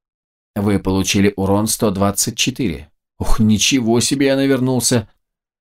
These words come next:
Вы получили урон семь от монстра летучая мышь. Вы получили урон пять от монстра летучая мышь. Вы получили урон четыре от монстра летучая мышь. Пошли прочь, твари!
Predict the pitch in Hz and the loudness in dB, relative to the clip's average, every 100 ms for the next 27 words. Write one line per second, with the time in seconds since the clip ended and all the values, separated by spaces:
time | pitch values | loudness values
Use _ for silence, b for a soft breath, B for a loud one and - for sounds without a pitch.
0 | _ _ - 90 147 175 160 151 - 147 | _ _ -6 -2 0 2 0 2 2 2
1 | 135 123 120 131 131 - - - 123 98 | 2 2 2 0 -4 -4 -2 0 0 0
2 | 95 92 101 117 - 131 120 120 104 98 | -4 -2 0 0 -2 -2 0 -2 -2 -2
3 | 113 95 71 - - _ _ _ 92 98 | 0 -2 -4 -8 -10 _ _ _ -2 0
4 | 101 95 98 98 101 95 98 98 98 90 | 0 2 2 2 2 0 0 0 0 0
5 | 127 123 - 110 101 104 - 104 101 98 | 0 -2 -4 -2 0 0 -2 -2 -2 -2
6 | 95 - 120 110 - - _ 95 107 101 | -2 0 0 0 -2 -8 _ -2 0 2
7 | 104 104 - 98 104 101 107 110 - - | 0 0 2 2 2 2 2 0 0 0
8 | 147 95 90 - 98 95 98 104 - 117 | 0 0 0 -2 -2 0 0 0 -2 0
9 | 110 98 90 107 90 78 - b b _ | 0 -2 -2 -2 -2 -6 -10 b b _
10 | _ _ _ - 123 - 160 139 165 135 | _ _ _ -4 -2 0 0 2 2 2
11 | - 135 120 98 78 | 0 0 2 0 -6